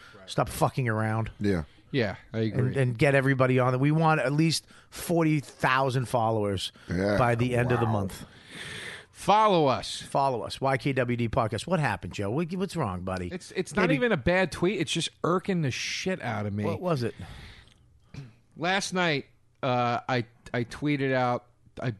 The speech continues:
Speaker 1: I had bought this rap album by this guy named Apathy.
Speaker 2: Yeah.
Speaker 3: Okay.
Speaker 1: Really fucking great album.
Speaker 3: You were telling me about that.
Speaker 1: Yeah, really great. He lives in Connecticut.
Speaker 3: Mm-hmm.
Speaker 1: I was like, "I wanna fucking tweet about this album. It's really good."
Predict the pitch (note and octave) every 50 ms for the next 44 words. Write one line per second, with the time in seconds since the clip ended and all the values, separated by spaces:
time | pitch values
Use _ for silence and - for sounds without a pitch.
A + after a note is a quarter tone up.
0 | - - - B2 A#2+ G#2 - C#3 C#3 C3+ - - B2 A2 - - - B2 B2 B2
1 | B2+ - - A#2+ A2 G#2+ G#2 F#2+ G#2 G2+ G2+ G2 F#2+ F#2+ G2 G2 - A2 G#2+ G#2+
2 | G#2 G2+ F#2 - - G#2 A2 A2+ - C#3 - - D#3+ D#3+ D#3+ E3 - _ _ -
3 | F#2+ G2+ G2+ G#2 G#2 - G#2 G#2 G#2+ - - - _ _ _ _ _ - G#2 A#2
4 | C#3+ E3 F3 F3+ E3 C#3 - - - - - D#3 D3 - - C#3 B2+ A2+ B2 B2+
5 | B2 A#2 A#2 A2+ A2+ G#2+ F2+ F#2 F#2 E2+ - - - - E3 F3 D3 E3 F3 E3+
6 | A#2+ F2+ E2+ D#2+ F2 E2 - - B2 E3 D#3+ C3 A2 F#2+ F#2 G2+ A2 B2+ D#3 F3
7 | F#3 F#3 D3 D#3+ D3+ C#3+ B2+ C3+ C#3+ C#3+ F3+ F3+ D3+ E3 D#3 - - C3+ A#2 B2
8 | C3 C3+ B2+ - - C3 C3 - - - G#2 G#2 C3 D3+ E3 - _ _ - -
9 | C#3+ D3 D3+ C#3 A#2+ C#3+ C#3+ C#3 B2+ - - - - C3 D3+ E3 F3+ F3+ D#3 -
10 | - E3 D#3+ - - E3 D#3 D#3 D3 - - - - G3 G#3+ F#3 B2+ B2 A2+ G#2+
11 | - A#2+ A2+ - D3 D3 E3+ F#3+ D#3 A#2 G2 - - A#2+ B2 C3 C3 A#2 G#2 D3+
12 | E3 E3+ A#2+